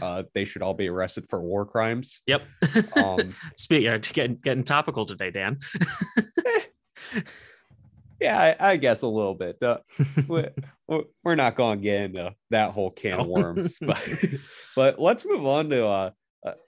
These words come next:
Speaker 1: uh, speaking of Ohio there with Cincinnati, let's go to Ohio State where we talk about Thayer Munford versus Petit Frere. And so the range where they're probably going to go is very different.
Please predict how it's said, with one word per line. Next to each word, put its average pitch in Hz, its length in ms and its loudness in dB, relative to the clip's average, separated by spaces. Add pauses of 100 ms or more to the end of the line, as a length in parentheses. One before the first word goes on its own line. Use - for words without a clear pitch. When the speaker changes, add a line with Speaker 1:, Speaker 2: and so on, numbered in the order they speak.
(160)
Speaker 1:
uh, 110 260 2
speaking 131 460 2
of 95 260 -2
Ohio 113 580 2
there 101 240 0
with 101 120 -6
Cincinnati, 117 560 -2
let's 143 220 0
go 262 120 -2
to 131 200 -2
Ohio 107 280 0
State 110 440 -6
where 101 140 -6
we 113 200 -4
talk 117 300 -4
about 98 280 -6
Thayer 113 200 0
Munford 104 480 -4
versus 92 300 -8
Petit - 460 -10
Frere. 82 380 -4 (640)
And 120 180 -2
so 139 540 4 (880)
the 127 120 2
range 180 540 0
where 135 120 0
they're 101 160 0
probably 127 480 -2
going 101 280 -6
to 85 80 -12
go 92 300 -2
is 92 220 -10
very 107 340 2
different. - 520 -12